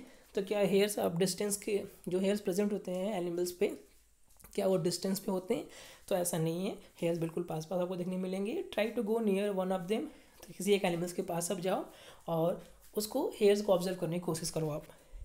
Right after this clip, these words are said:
ठीक है। If you were to meet an elephant, would you dare to touch it? नहीं, देखो आप जाना, लेकिन ऐसे एनिमल्स के पास मत जाना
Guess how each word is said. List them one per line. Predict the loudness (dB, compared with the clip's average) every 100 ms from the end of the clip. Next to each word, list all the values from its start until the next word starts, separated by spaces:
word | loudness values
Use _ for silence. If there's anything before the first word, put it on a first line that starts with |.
| -4 -2
ठीक | -2
है। | -4 -10 -20 -20 -20 -20 -20 -20 -2
If | 2
you | 4 6
were | 6 6 4
to |
meet | 2 4 2
an | 2 2
elephant, | 4 2 0 -2 2
would | 2 2
you | 0 -2 -8 -2
dare | 0 0
to | -2
touch | -4 -4
it? | -6 -10 -16 -20 _ -20 -20 -20 -20 -8
नहीं, | -4
देखो | -4 0
आप | -2 -2 0
जाना, | 2 2 0 -2 -8 -6
लेकिन | -2 0 2
ऐसे | 0 2
एनिमल्स | 0 0 -2
के | -4
पास | -2 -2 0 -2
मत | 0
जाना | 0 0